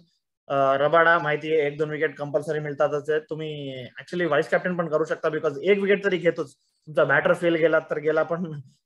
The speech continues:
अं, अं, रबाडा consistently एक wicket घेतोय, तर at least तुम्हाला तेवढे points तरी येतात, because एक दोनदा असं होतंय की captain पहिल्या बॉलवर का single डिजिटवर आउट होऊन जातोय,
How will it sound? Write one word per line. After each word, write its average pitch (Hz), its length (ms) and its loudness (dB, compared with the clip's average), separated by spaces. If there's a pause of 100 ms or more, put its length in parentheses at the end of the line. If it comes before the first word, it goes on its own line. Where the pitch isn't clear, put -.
(180)
अं, 147 180 0
अं, 127 480 0
रबाडा 160 280 4
consistently 165 580 -2
एक 147 120 2
wicket 151 220 -2
घेतोय, 139 260 -2
तर 143 140 -2
at 135 100 -2
least 156 200 -8
तुम्हाला 156 180 -2
तेवढे 156 320 4
points 170 340 0
तरी 156 180 -2
येतात, 135 200 -2
because 143 360 -2 (380)
एक 160 140 -4
दोनदा 175 220 2
असं 160 160 2
होतंय 170 280 2
की 165 120 -4
captain 165 480 0
पहिल्या 156 320 -2
बॉलवर 156 360 -2
का 156 160 -4
single 156 280 -8
डिजिटवर 151 300 -6
आउट 147 180 0
होऊन 151 140 -8
जातोय, 139 320 -4